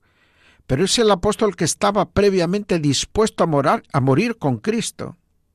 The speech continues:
a ir con él a Jerusalén y correr la misma suerte que su maestro.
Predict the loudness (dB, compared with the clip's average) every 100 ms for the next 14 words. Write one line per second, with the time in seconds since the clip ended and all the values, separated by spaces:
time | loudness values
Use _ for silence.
0 | _ _ _ _ _ _ _ _ _ _
1 | 4 4 4 2 2 2 0 0 0 -2
2 | 0 0 0 0 -2 -10 _ _ _ _
3 | _ _ _ _ -2 0 2 2 4 2
4 | 2 0 0 0 0 0 0 -2 -4 -6
5 | -4 -6 -4 -6 -6 -8 -12 -18